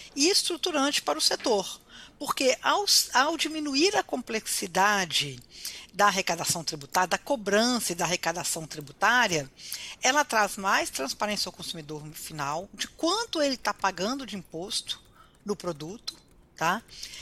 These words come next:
Diminui toda a complexidade de, de arrecadação, portanto, diminui a, a, a oportunidade da sonegação fiscal.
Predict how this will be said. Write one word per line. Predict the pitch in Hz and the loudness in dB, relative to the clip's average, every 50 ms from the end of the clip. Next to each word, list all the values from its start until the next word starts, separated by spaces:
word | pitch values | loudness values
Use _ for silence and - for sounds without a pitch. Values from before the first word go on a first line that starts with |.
| - - | -16 -8
Diminui | - 214 262 330 403 440 427 370 302 302 320 381 403 359 294 - - - - | 0 2 4 4 4 2 0 -2 0 0 2 2 2 2 0 -2 -14 -10 -2
toda | - 311 339 370 403 415 403 349 311 | 2 2 4 4 2 0 2 0 0
a | |
complexidade | - - 294 247 - 254 247 - - 220 208 202 190 202 220 233 214 185 202 | 0 -2 -8 -6 -4 -4 -4 -2 -4 -2 2 4 6 6 6 4 2 -2 -6
de, | 185 156 185 196 196 185 180 170 160 147 139 127 _ - - - - | -4 -4 -2 0 2 2 2 2 0 -2 -6 -12 _ -16 -18 -12 -4
de | - - 220 | 0 4 4
arrecadação, | 233 233 247 233 - 196 180 170 156 - - - - 160 151 156 180 233 320 - _ _ _ - - - - - - - _ _ _ - | 4 4 4 0 0 0 0 0 0 0 0 -2 0 -2 -2 -2 -4 -4 -8 -10 _ _ _ -20 -20 -20 -20 -20 -20 -20 _ _ _ 0
portanto, | 370 392 - - - 302 277 294 339 320 - | 0 2 2 2 2 4 4 4 4 2 0
diminui | 320 - - 349 381 370 302 277 269 285 311 339 349 - - - | -2 -2 -2 -2 -2 -4 -4 -2 0 2 2 2 0 -2 -4 0
a, | - 254 254 269 277 269 - - | 4 4 6 6 6 4 2 2
a, | - 240 240 - - _ _ _ - - - 196 190 185 180 | 2 2 2 2 0 _ _ _ -8 -4 0 2 2 4 4
a | 180 | 4
oportunidade | 208 302 330 - - 339 - - - - - 330 294 269 226 196 208 220 247 277 285 269 233 185 - - 175 160 147 - - - - - - - | 4 4 2 0 -4 -4 -4 -4 -8 -6 -4 -4 -4 -2 0 4 4 6 6 6 4 2 0 0 0 0 0 -2 -8 -10 -16 -20 -20 -20 -12 -4
da | 202 233 247 | 0 2 2
sonegação | 240 - - 302 294 285 269 254 269 262 - - 254 247 | 4 4 2 2 2 2 0 0 0 0 -2 -2 -4 -4
fiscal. | - 302 285 - - - 247 202 190 190 | -2 -2 -2 0 2 4 4 4 4 2